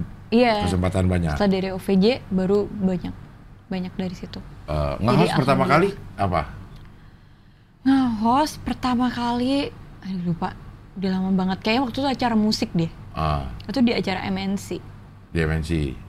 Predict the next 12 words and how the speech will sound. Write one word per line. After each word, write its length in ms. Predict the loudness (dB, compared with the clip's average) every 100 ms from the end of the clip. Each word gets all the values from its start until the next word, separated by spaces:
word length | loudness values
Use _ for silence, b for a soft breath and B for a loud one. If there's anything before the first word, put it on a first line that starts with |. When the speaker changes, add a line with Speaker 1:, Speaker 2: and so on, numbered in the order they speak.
| -4
Speaker 2:
Iya, 220 | 0 2
iya. 80 | 4
Speaker 1:
dan 100 | 4
itu 140 | 2
aku 160 | -4 -6
masih 240 | -6 -6
kaku 400 | -4 -4 -4 0
banget. 720 | 0 0 -8 -8 -10 -12 -14 -16 -18 -20 b b b -14
Masih 160 | 0 4
nggak 160 | 6 6
ngerti 180 | 4 4
apa-apa. 580 | 6 6 6 0 0